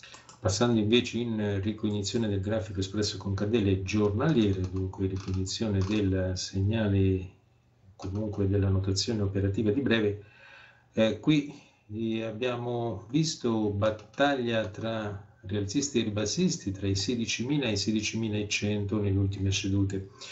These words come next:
rilasciando al momento un verdetto positivo rispetto all'indicazione operativa rialzista, coadiuvata da uno stop a quindici,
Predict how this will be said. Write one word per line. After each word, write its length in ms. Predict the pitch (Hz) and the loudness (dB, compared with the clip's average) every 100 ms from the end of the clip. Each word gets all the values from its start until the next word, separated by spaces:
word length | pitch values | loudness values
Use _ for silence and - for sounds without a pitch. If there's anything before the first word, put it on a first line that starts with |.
| - - - - | -14 -16 -18 -4
rilasciando 840 | 113 147 156 - 147 120 110 107 117 | 2 4 4 2 2 2 2 0 0
al 80 | |
momento 920 | 117 120 120 123 127 123 98 139 135 127 | 0 -2 0 -2 -4 -8 -2 2 4 2
un 140 | 123 | -2
verdetto 720 | 120 113 117 135 - - 113 | -4 -6 -4 -6 -4 -4 -2
positivo 1600 | 95 - 127 104 117 101 - 123 131 123 131 127 123 117 101 - - | -2 -2 0 0 -2 -4 -4 -4 -4 -4 0 2 2 0 -4 -8 -6
rispetto 540 | 113 113 - 110 - 117 | -4 -2 -2 -4 0 0
all'indicazione 1200 | 113 131 123 120 107 120 - - 123 120 117 | 0 -2 0 0 0 0 0 2 2 2 -2
operativa 880 | 110 101 113 113 101 117 110 110 107 | -4 -4 -2 -2 -2 -2 0 0 0
rialzista, 1000 | 101 107 104 98 - 101 95 - 104 101 | 2 2 2 2 0 0 0 0 0 -4
coadiuvata 500 | 98 104 107 113 104 | -2 -2 0 0 0
da 100 | 101 | 0
uno 140 | 104 104 | 0 -2
stop 420 | - 113 98 - | -2 -2 -2 -6
a 180 | 101 - | -6 -2
quindici, 840 | 147 143 104 92 87 - - 87 | 2 2 2 -2 -2 -6 -6 -8